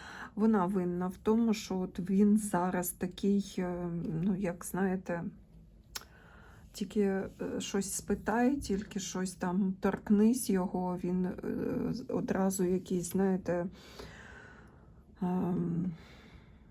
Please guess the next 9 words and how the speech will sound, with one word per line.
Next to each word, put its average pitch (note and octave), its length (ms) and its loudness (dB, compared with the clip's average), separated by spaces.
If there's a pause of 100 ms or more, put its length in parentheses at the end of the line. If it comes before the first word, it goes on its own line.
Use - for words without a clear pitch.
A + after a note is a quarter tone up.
(540)
ну, G3 240 2
взагалі G3 500 0
людина F#3+ 480 2
така E3+ 300 -6
не D#3+ 140 -2
дуже, F3 380 -2 (440)
м, E3+ 560 0
неспокійний, F#3 1300 4
не F#3+ 640 4